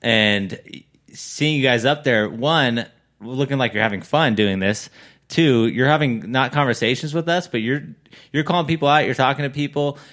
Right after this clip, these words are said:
you're telling us to crank it up. Like, I'm at level fifteen at this point. I'm like, if she's at level fifteen and she's talking like this, what, what's my problem? What am I doing? <laughs> And I just, so is there a secret that we don't know? Like, how do you guys, are you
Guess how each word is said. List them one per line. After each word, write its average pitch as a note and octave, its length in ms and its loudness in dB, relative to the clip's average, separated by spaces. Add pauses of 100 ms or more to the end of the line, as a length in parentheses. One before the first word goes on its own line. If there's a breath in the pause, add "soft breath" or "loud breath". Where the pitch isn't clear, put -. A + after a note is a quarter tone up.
(140 loud breath)
you're B2+ 100 -2
telling D3+ 240 2
us C#3 120 -2
to C3+ 80 -6
crank C#3 260 -2
it C3 60 2
up. C#3+ 180 2
Like, A2+ 340 -2
I'm C3+ 160 2
at B2 160 2
level A#2+ 180 2
fifteen C3 420 -2
at A2 80 -4
this B2+ 180 -4
point. A2+ 180 -2
I'm E2+ 60 -2
like, G#2+ 140 -2
if G#2 60 -6
she's F#3+ 220 -8
at G#3 80 -2
level D#3 180 -2
fifteen C#3 360 -6
and C#3 80 -4
she's A2+ 160 -10
talking B2 320 -2
like G2 160 -4
this, G2 180 -10
what, A#2+ 240 -8
what's B2+ 240 -6
my A2 120 -4
problem? G#2+ 340 -4
What G#2+ 80 -4
am B2 80 -4
I G#2 60 -2
doing? G#2+ 280 -2
<laughs> - 20 -6
And G#3+ 680 0
I F3+ 200 6
just, E3 360 0
so D3+ 340 4 (380 loud breath)
is D3+ 160 -2
there A3 120 2
a G3 60 2
secret G#3 400 0
that E3 140 6
we E3 100 4
don't E3 180 2
know? E3 180 4
Like, D#3 160 4
how D#3 120 4
do F#3 80 0
you F#3+ 80 0
guys, E3 240 4
are C#3 160 4
you C#3+ 540 -2